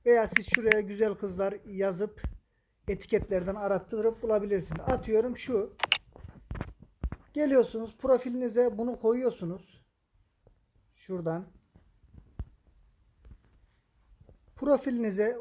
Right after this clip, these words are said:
koyduktan sonra şarjım bitmeden bir şarja takalım şunu.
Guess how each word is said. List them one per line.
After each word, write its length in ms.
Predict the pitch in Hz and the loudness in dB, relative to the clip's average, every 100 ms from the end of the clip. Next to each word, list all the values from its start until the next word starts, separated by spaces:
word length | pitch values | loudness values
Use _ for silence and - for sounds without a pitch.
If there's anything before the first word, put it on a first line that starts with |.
| - | 2
koyduktan 560 | 233 247 247 - 262 | 4 4 2 0 0
sonra 540 | 214 220 185 165 190 - - | 2 2 2 0 -2 -8 -14
şarjım 440 | - 202 190 208 | -6 -4 -4 -6
bitmeden 420 | 208 - 202 196 185 | -8 -6 -4 -2 -4
bir 60 | |
şarja 340 | 185 180 180 185 | -2 -2 -2 -6
takalım 380 | 170 160 160 | -8 -10 -10
şunu. 260 | 151 170 | -6 -4